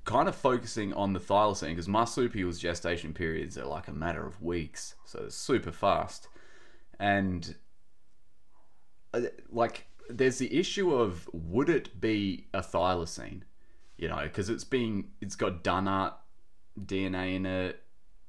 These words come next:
you know, the gen-, genome's being filled in with Dunnart stuff, and they're gonna try and manipulate it to the point where it replicates the thylacine as much as possible. But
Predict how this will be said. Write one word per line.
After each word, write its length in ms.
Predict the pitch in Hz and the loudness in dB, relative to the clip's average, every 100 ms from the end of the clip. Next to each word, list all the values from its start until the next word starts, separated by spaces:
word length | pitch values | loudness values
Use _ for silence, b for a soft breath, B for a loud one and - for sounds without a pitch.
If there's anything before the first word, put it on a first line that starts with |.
| - - | -14 -10
you 340 | 85 - 73 | -8 -8 -8
know, 140 | 58 | -8
the 140 | - 82 | -6 -6
gen-, 500 | 82 90 87 85 - | -4 -2 -2 -2 -4
genome's 460 | 95 98 90 85 82 | 0 2 2 0 -2
being 200 | 87 82 | -2 -4
filled 320 | - 85 85 | -2 0 0
in 140 | 82 | -2
with 180 | 82 82 | -2 -4
Dunnart 440 | - 85 92 87 - | -2 0 0 -2 -2
stuff, 400 | - 87 95 - B B B B B | 0 0 0 -6 B B B B B
and 180 | - 98 | 0 2
they're 100 | 123 | 4
gonna 220 | 160 175 | 4 2
try 240 | 170 135 123 | 4 4 4
and 80 | |
manipulate 560 | 104 110 113 110 104 98 | 4 2 2 4 6 6
it 100 | 92 | 4
to 80 | 104 | 0
the 80 | 92 | -2
point 280 | 107 98 87 | 0 0 2
where 120 | 90 | 2
it 100 | 78 | 4
replicates 920 | 92 95 92 92 85 82 - - - - - | 2 2 0 2 0 0 -4 -6 -6 -10 -10
the 100 | 90 | -4
thylacine 600 | 98 90 87 85 87 82 | 4 4 4 0 -2 -2
as 140 | 82 | -2
much 200 | 90 - | -2 -2
as 120 | 80 | -6
possible. 580 | - 131 165 - 76 98 b b b b | -2 0 0 -4 -6 -6 b b b b
But 540 | - 92 113 110 - | -6 4 6 6 4